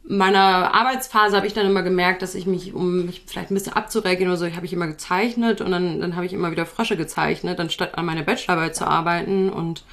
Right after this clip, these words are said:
irgendwann habe ich gemerkt, ja, eigentlich passt das auch ganz gut.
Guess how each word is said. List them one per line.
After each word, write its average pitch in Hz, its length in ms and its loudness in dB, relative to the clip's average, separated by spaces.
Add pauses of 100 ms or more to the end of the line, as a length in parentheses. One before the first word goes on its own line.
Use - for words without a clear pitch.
(340)
irgendwann 175 400 2
habe 180 120 -4
ich - 100 -6
gemerkt, 170 360 0
ja, 185 180 4
eigentlich 190 460 0 (180)
passt 226 300 0
das 180 120 -4
auch - 180 -4
ganz 160 260 -10
gut. - 340 -10